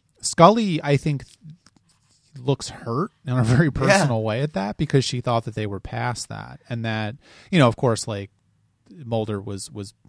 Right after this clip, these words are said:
Speaker 1: being drugged,
Speaker 2: Yeah.
Speaker 1: so he doesn't actually believe that. But that is the case where, like, you sh-, that really shows more than anything else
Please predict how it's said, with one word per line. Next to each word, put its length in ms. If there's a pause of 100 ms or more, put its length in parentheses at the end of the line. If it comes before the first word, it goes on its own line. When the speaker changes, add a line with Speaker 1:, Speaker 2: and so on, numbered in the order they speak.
Speaker 1:
being 400
drugged, 360
Speaker 2:
Yeah. 200
Speaker 1:
so 140
he 140
doesn't 240
actually 340
believe 320
that. 220
But 260 (340)
that 160
is 100
the 80
case 320
where, 80
like, 300 (280)
you 200
sh-, 180
that 180
really 260
shows 680
more 160
than 80
anything 320
else 420